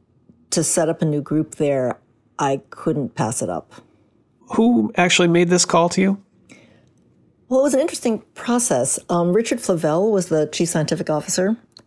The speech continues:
Speaker 1: and he was, um, the, the, this was a complicated position that was going to sit someplace, either within research or possibly even within the burgeoning drug development department, which reported in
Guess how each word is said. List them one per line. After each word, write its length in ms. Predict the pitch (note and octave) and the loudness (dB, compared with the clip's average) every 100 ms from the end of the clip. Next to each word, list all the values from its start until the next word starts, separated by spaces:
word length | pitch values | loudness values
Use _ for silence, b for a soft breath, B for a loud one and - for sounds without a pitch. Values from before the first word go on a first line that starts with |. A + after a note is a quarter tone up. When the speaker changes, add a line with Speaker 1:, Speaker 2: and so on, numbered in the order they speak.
| _ F3+ | _ -2
Speaker 1:
and 640 | E3+ E3 E3 D#3+ D#3 - - _ _ _ - | 0 2 2 0 -2 -4 -14 _ _ _ -14
he 460 | - - F#3 G3 | -10 -2 0 2
was, 640 | G3 F3 D#3+ D#3 D#3 D3 - _ | 2 2 2 2 0 -4 -8 _
um, 440 | E3 D#3 D3+ C#3 - | -2 -2 -2 -6 -10
the, 340 | - - E3+ - | -12 -2 -2 -2
the, 320 | D3+ E3 D3+ - | -2 -2 -2 -2
this 240 | F3+ F3+ | -2 0
was 240 | F3 E3 D#3+ | 0 0 0
a 180 | D3 | -2
complicated 580 | - - G3+ - D#3+ D3 | -4 -4 -2 -2 -2 -2
position 420 | E3 D#3 F3 D#3+ D3+ | -4 -2 -2 -2 -2
that 140 | - | -2
was 180 | D#3+ D#3 | -4 -4
going 380 | D#3 D#3 D3+ - _ - - _ - | -4 -4 -6 -10 _ -20 -20 _ -4
to 120 | F#3 | -2
sit 300 | - G3 - | 0 -2 0
someplace, 520 | G#3 F#3+ F#3 C3+ - | -2 -2 -2 -2 -2
either 280 | D3+ D3+ E3 | -2 0 0
within 340 | D#3+ D#3+ D#3 | 0 -2 -4
research 400 | D3+ D3 D#3 C#3+ | -4 -4 -4 -2
or 80 | D3+ | -6
possibly 460 | - D3 D3+ C#3+ D3 | -4 -4 -4 -4 -2
even 320 | D#3 D#3 D3+ | -2 -4 -4
within 360 | D3+ - D3 D3+ | -6 -4 -4 -2
the 120 | C#3+ | -4
burgeoning 680 | D3 D3+ D3 C#3+ C#3+ C3+ - - D3+ | -2 -2 -2 -6 -4 -6 -8 -12 -6
drug 220 | D#3 C3+ | -4 -4
development 580 | C#3 C#3+ D#3 D3 B2 A#2 _ _ _ _ - | -4 -2 -2 -2 -6 -8 _ _ _ _ -10
department, 520 | C3 - A#2 C3+ C3 | -10 -6 -6 -4 -6
which 180 | D3+ D3 | -6 -8
reported 340 | - D3 D3 | -6 -4 -2
in 240 | C#3 D3 | -4 -6